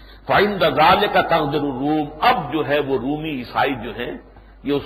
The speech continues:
صلح کے سے بغاوت کریں گے، بے وفائی کریں گے۔ وَتَجْمَعُ لِلْمَلْحَمَةِ، اور اس عظیم جنگ کے لیے تیاری کریں گے۔ وَزَادَ بَعْضُهُمْ، بعض لوگوں نے اس روایت میں یہ الفاظ بھی اضافہ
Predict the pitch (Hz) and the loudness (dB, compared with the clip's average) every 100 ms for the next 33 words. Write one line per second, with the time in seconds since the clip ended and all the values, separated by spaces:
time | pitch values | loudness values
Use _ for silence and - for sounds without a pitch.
0 | - 160 175 147 147 143 147 104 98 113 | -2 2 2 2 -2 -2 -4 -2 0 2
1 | 139 - 165 - - - - 104 127 127 | 2 0 -4 -6 -6 -8 -10 -8 -6 -4
2 | - 131 180 - 170 170 170 - - - | -2 0 0 0 -4 -4 -6 -8 -8 -18
3 | - - - - - - - - - - | -20 -20 -20 -20 -20 -20 -20 -20 -20 -20
4 | - - 165 233 269 262 262 269 269 262 | -6 0 2 4 2 4 6 6 4 0
5 | - 196 196 196 233 208 - - 226 226 | 0 0 0 -2 0 2 2 4 4 4
6 | - - 240 262 202 240 240 294 302 240 | 2 4 4 4 4 4 6 4 2 2
7 | 240 240 226 214 202 165 151 151 - 110 | 0 2 2 2 2 4 2 0 -2 -4
8 | 95 80 - - - - - - - - | -4 -10 -14 -20 -20 -20 -20 -20 -20 -20
9 | - - - - - - 131 135 170 233 | -20 -20 -20 -20 -20 -4 0 2 4 4
10 | 240 196 180 190 165 160 175 160 185 202 | 4 4 4 4 2 0 -2 2 2 2
11 | 175 170 170 120 143 139 160 151 156 165 | 0 -2 -4 -4 0 2 2 2 0 0
12 | - 143 139 143 131 135 | 2 2 2 0 0 2